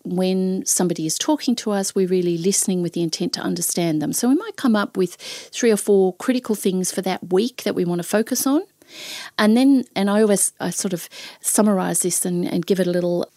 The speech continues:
letters as a group conversation. So goals, roles,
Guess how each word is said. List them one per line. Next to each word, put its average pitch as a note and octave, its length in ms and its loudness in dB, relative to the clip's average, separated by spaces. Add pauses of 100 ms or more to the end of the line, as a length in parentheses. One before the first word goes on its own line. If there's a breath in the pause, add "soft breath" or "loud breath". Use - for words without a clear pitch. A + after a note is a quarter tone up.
(160)
letters G3 500 0
as E3+ 160 -2
a F3 40 -4
group G3 280 0
conversation. E3 640 -4
So E3+ 160 -4
goals, F#3 560 0
roles, E3+ 560 0